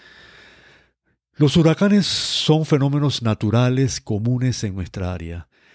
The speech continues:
En este siglo, Florida ha tenido alrededor de setenta y nueve huracanes mayores, o sea, entre categorías uno a cinco. De estos,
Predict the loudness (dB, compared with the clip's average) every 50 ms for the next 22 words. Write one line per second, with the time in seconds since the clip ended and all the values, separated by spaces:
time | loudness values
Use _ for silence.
0 | _ _ _ _ _ _ _ -6 0 2 2 2 4 2 2 2 2 2 2 2
1 | 2 2 0 -4 -6 -6 -6 -6 -8 -10 -14 -20 -20 -18 -18 -16 -6 0 2 2
2 | 4 4 4 4 4 2 2 2 0 2 2 2 2 2 2 2 2 2 2 2
3 | 0 0 0 0 0 0 0 0 -4 -2 -2 -2 -2 -2 -2 -2 -2 -2 0 2
4 | 2 4 4 4 4 4 4 2 2 2 0 0 2 0 -2 -2 -4 -6 -4 -2
5 | 2 2 4 4 4 2 0 -2 -2 -2 -2 0 2 2 4 4 4 4 2 0
6 | 0 -2 -2 -2 0 0 -2 -2 -6 -6 -4 -4 -4 -2 -2 -2 0 0 0 -2
7 | -4 -6 -8 -12 _ _ _ _ _ 2 4 4 4 2 0 -2 -2 -4 -6 -6
8 | -4 -2 0 0 0 0 -4 -8 -14 -16 -16 -18 -18 _ _ _ _ -20 -20 -20
9 | -20 -20 -20 -20 -20 -20 -20 -20 _ _ _ _ _ _ _ 2 4 4 4 4
10 | 4 2 2 2 4 2